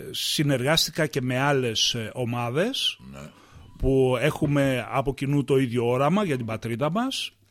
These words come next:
Speaker 1: Και τώρα τελευταία ακυρώθηκε το συλλαλητήριο που έπρεπε να γίνει το χθεσινό της Κυριακής, εικοστής πέμπτης, ε, ε, Φεβρουαρίου, και η διοργανωτική αυτή επιτροπή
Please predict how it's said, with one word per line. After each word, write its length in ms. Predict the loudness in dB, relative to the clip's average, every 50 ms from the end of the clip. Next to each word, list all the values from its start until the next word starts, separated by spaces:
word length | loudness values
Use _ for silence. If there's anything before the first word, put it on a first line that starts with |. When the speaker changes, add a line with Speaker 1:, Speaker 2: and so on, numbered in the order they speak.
| _ _ -20 -20 -20 -20 -20 -20 -20 _ _
Speaker 1:
Και 120 | _ -6 -2
τώρα 260 | 2 4 4 4 2
τελευταία 760 | 2 2 2 2 0 0 2 4 4 6 4 4 2 -2 -4 -10 _ _ _ _ _ _ _ _ _ _ _ -4
ακυρώθηκε 800 | -4 -2 0 2 6 6 6 6 6 4 4 4 4 4 4 2
το 140 | 2 0 0
συλλαλητήριο 720 | 0 0 0 0 0 0 -2 -2 0 2 4 4 4 4
που 140 | 4 2
έπρεπε 280 | 6 6 6 4 4 2
να 160 | 0 2 0
γίνει 340 | 0 0 0 0 2 2 2
το 100 | 0 0
χθεσινό 600 | 0 0 0 4 2 4 4 4 4 4 4 4
της 180 | 2 0 -2 0
Κυριακής, 640 | 0 0 0 0 0 0 0 0 2 4 4 2
εικοστής 460 | 2 -2 -4 -6 -4 -2 0 0 0 4
πέμπτης, 600 | 4 4 4 4 2 2 2 2 2 2 2 2
ε, 320 | 0 -2 -2 -4 -6 -8 -10 -14 -20 -20 -20 -20 -20 _
ε, 100 | -12 -10 -8 -8 -10
Φεβρουαρίου, 840 | -4 -2 -2 2 2 2 2 2 2 2 4 6 8 8 8 8 6 0 -10 -20 -20 -20 -20 _ _
και 520 | -2 0 2 2 4 2 2 0 -2 -4 -8 -14 _
η 360 | _ -4 -2 0 0 0 0 -2 -4
διοργανωτική 840 | -8 -10 -6 -2 -2 0 0 2 2 2 2 0 -2 -2 0 2 2
αυτή 260 | 2 2 2 2 2
επιτροπή 720 | 2 2 0 -2 -2 -4 -2 0 2 2 2 2 0 -2